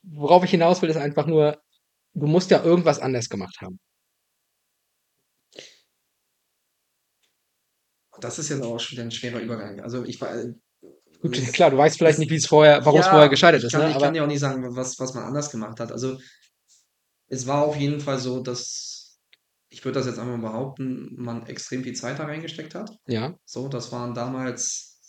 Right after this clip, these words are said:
Speaker 2: da ist ja mit der Zeit noch ein bisschen mehr dazu gekommen. Das waren halt damals so die zwei Sachen, die ich gemacht hab.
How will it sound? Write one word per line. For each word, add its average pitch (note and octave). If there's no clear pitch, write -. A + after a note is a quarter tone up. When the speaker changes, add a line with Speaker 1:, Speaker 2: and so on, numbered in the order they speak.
Speaker 2:
da -
ist -
ja A#2+
mit A#2
der A2+
Zeit A#2+
noch A2+
ein A2
bisschen A2
mehr C3+
dazu C3+
gekommen. B2+
Das B2
waren A#2
halt A#2
damals A#2+
so A2+
die A#2
zwei A2+
Sachen, A#2
die G2+
ich G2+
gemacht A2
hab. E3+